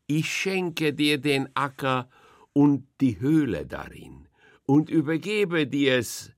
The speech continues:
vor den Augen der Kinder meines Volkes, um zu begraben deine Toten." Abraham antwortet freundlich und erwidert: "Ich möchte wirklich den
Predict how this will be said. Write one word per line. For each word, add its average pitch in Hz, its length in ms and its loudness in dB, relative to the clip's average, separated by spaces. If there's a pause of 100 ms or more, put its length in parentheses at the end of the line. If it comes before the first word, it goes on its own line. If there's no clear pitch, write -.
(140)
vor 123 380 -4
den 123 400 -4
Augen 139 720 0 (100)
der 107 260 -8 (120)
Kinder 127 520 0
meines 107 500 -2
Volkes, 76 800 -6 (540)
um 117 220 0
zu 107 260 -6
begraben 92 920 -6
deine 95 480 -6
Toten." 73 640 -10 (960)
Abraham 101 480 -12
antwortet 80 720 -14
freundlich 101 720 -10
und 101 180 -6
erwidert: 87 680 -10 (500)
"Ich 156 180 4
möchte 170 560 0
wirklich 156 800 0 (120)
den 120 300 -2